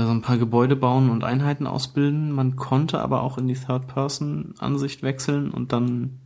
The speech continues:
quasi nur noch mit dieser Heldenfigur durch die Gegend laufen und,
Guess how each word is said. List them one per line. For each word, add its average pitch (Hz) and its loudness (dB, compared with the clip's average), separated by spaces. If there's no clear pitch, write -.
quasi 117 0
nur 117 2
noch 107 -4
mit 107 -4
dieser 107 -2
Heldenfigur 107 -4
durch - -14
die 110 -8
Gegend 110 -4
laufen 107 -4
und, 101 -8